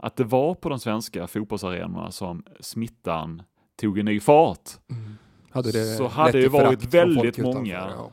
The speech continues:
Speaker 1: som hade, utan någon rättegång, <laughs> fastslagit och dömt fotbollen till liksom nästan avrättning. Alla med fotbollskoppling hade nästan blivit liksom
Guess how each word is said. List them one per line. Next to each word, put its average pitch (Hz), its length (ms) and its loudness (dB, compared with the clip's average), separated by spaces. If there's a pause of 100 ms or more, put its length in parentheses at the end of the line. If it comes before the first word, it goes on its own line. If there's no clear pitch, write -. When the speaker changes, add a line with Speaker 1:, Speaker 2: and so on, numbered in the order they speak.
Speaker 1:
som - 340 -2
hade, 92 720 -2 (140)
utan 147 220 -2
någon 147 220 0
rättegång, 135 540 -2 (160)
<laughs> - 160 -20
fastslagit 107 800 0
och 127 60 2
dömt 185 680 0 (220)
fotbollen 104 560 -2 (380)
till 101 260 -2
liksom 92 300 -8
nästan 117 380 -4
avrättning. 117 640 0
Alla 147 300 2
med 117 180 -4
fotbollskoppling 117 720 -6
hade 160 120 -8
nästan 143 240 -8
blivit 131 260 -6
liksom 107 300 -8